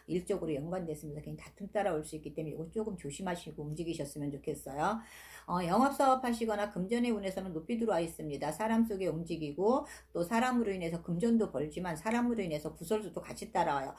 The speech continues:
이룰 수 있는 운하고 내가 힘든 운하고 같이 맞부딪히는 운세이기 때문에 일월 달에 사람 조심 좀 하셔야 되겠고 금전 운이라든지 영업사업 하시면서도 운세에서 높게 작용을 하기 때문에 일적으로는 풀어지는 운세고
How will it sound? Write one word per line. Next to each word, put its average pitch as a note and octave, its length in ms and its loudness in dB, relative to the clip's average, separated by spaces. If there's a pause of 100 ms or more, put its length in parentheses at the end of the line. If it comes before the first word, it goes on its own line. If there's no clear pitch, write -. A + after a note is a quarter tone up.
(240)
이룰 A#3+ 300 6
수 C4+ 160 -2
있는 A3 300 4
운하고 E3+ 400 0
내가 D#3+ 200 0
힘든 D4+ 360 -2
운하고 F#3 280 0
같이 - 300 -10
맞부딪히는 A3 720 -4
운세이기 D#3 460 -2
때문에 G#3 400 2 (240)
일월 A3+ 320 4
달에 D#3 300 0 (200)
사람 C4 320 4
조심 A3 300 0
좀 F3 120 -4
하셔야 A3 380 2
되겠고 F3 640 0 (240)
금전 G3+ 380 2
운이라든지 D3+ 640 -2
영업사업 G3 560 0
하시면서도 E3+ 540 -4 (120)
운세에서 F#3 400 -4
높게 C#3+ 260 -8
작용을 F3 380 -4
하기 D3 220 -4
때문에 F3+ 240 -4
일적으로는 F3 680 -2
풀어지는 A#3+ 520 0
운세고 C#3+ 500 -2